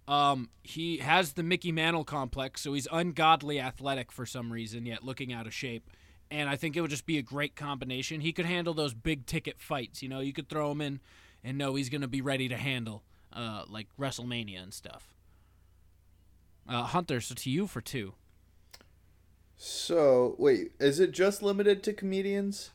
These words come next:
Speaker 1: I think it has to be in the comedy genre. So, like
Speaker 2: Sarah Silverman.
Speaker 1: Yes, good. Like,
Speaker 2: 'Cause
Speaker 1: they
Speaker 2: she would just get tossed around.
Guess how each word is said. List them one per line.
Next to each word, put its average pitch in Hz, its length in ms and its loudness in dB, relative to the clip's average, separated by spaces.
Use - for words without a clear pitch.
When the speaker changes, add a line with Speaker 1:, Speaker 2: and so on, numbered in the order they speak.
Speaker 1:
I 196 120 10
think 277 280 2
it 294 60 6
has 277 240 4
to 233 60 -10
be 247 180 0
in 233 80 0
the 208 80 -2
comedy 185 560 0
genre. 127 580 0
So, 180 220 2
like 175 260 4
Speaker 2:
Sarah 190 380 8
Silverman. 160 760 6
Speaker 1:
Yes, 160 460 0
good. 135 260 -2
Like, 185 160 8
Speaker 2:
'Cause 160 80 10
Speaker 1:
they 233 100 12
Speaker 2:
she 180 120 10
would 190 180 10
just 190 200 4
get 156 200 8
tossed 143 420 4
around. 127 600 4